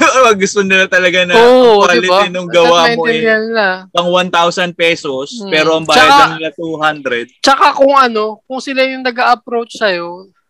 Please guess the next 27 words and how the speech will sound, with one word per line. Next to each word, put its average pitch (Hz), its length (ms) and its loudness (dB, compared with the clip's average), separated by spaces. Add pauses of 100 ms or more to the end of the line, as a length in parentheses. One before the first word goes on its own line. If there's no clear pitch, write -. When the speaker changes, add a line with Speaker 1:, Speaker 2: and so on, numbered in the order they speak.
Speaker 2:
dapat 254 440 -4
sila 254 320 -8
mag-a-adjust. 202 720 -4
Kunyari, 202 340 -6
ito 170 140 -12
rate 208 320 -6
mo, 170 380 -14 (680)
take 220 280 -2
it 226 120 -4
or 196 160 -2
leave 214 300 -8
it, 185 180 -2
di 180 180 -14
ba? 170 220 0 (140)
Speaker 1:
Mm. 139 500 -10 (1080)
Speaker 2:
Ayun, 170 260 -4
Speaker 1:
Pero 240 160 0
ano 277 240 2
Speaker 2:
ganun. 165 80 0
Speaker 1:
rin, 175 160 -2
engage 165 480 -4
nyo 160 160 -4
rin. 135 220 -6
Engage 131 380 -8
nyo 139 160 -8
rin 127 220 -8
yung 123 360 -12